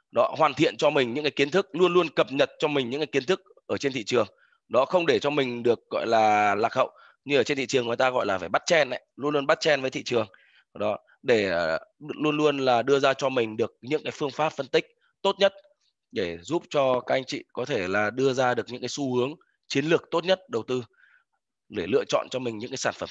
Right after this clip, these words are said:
tiềm năng, đầu tư thu được cho mình những cái lợi nhuận tốt nhất. Đó. Và những cái sự thất bại chỉ dành cho những người bảo thủ mà thôi.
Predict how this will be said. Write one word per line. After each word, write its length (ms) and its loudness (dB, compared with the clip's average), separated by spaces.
tiềm 160 -4
năng, 180 -4
đầu 160 -8
tư 220 -6
thu 180 -8
được 140 -8
cho 100 -10
mình 160 -8
những 100 -14
cái 80 -4
lợi 140 -2
nhuận 240 -10
tốt 80 -8
nhất. 180 -2
Đó. 260 -4
Và 1080 4
những 180 0
cái 80 2
sự 140 -2
thất 180 0
bại 240 2
chỉ 140 -6
dành 240 -2
cho 140 -2
những 220 -4
người 120 4
bảo 140 2
thủ 220 -8
mà 100 -12
thôi. 160 -6